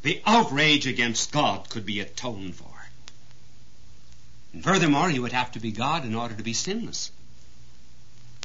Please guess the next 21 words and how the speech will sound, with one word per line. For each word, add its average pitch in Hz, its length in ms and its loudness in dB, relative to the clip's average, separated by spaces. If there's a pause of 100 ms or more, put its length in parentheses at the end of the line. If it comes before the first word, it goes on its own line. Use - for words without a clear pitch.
(2000)
After - 260 -4
all, 113 440 -2
if - 180 -8
he 135 160 2
were 147 160 -2
full 95 240 -4
of 90 100 -4
sin, 175 280 2
he 151 160 2
too 156 180 0
would 185 180 -4
need 98 200 0
redemption. 98 560 -2 (1700)
No 87 140 -6
man 101 240 -2
can 95 160 -6
atone 101 320 -4
for 92 100 -6
his 85 140 -4
own 92 220 -2
sins. 127 540 -4